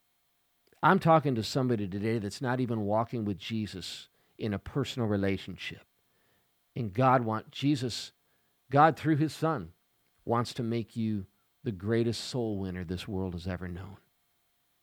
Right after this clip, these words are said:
in spite of everything that you've gone through and come through. Would you receive Jesus Christ as your Savior today?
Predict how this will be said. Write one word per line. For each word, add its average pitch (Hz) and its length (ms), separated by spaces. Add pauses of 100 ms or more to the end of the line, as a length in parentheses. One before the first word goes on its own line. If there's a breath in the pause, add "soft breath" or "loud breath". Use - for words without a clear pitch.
(260)
in 131 140
spite 123 420
of - 360 (1400)
everything 127 600
that 107 220
you've 101 180
gone 110 320
through - 300 (180)
and 85 180
come 87 280
through. - 240 (1800)
Would 120 180
you 196 80
receive 143 380
Jesus 104 360
Christ 107 400
as 90 120
your 92 80
Savior 98 400
today? 92 420